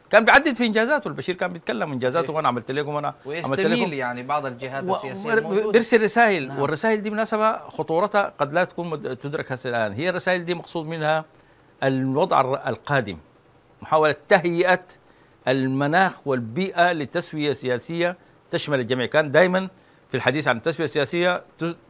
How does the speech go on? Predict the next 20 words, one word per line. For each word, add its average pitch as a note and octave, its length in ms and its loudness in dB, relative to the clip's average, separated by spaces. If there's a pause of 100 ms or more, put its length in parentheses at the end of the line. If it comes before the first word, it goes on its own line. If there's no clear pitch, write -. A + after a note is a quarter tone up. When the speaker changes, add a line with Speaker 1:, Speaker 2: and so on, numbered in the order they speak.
Speaker 1:
تذكر E3 360 0
عبارة D#3+ 420 6 (580)
"إلا F#3 260 4
المؤتمر F#3+ 480 6
الوطني". C#3+ 500 4
Speaker 2:
صحيح. B2 420 -16 (100)
Speaker 1:
هذا F#3+ 300 6
الإجراء E3 480 4
مقصود D3+ 220 -6
منه E3 240 -4
حذف - 260 -2
الإلا، A#2 460 -2 (540)
لن C#3+ 140 -2
يكون C3+ 200 -4
هناك C3 280 -4
إلا D3+ 440 2
به-، B2 220 -2
بموجب B2+ 440 -6
هذا C3+ 160 -2
الإجراء، C3+ 300 -2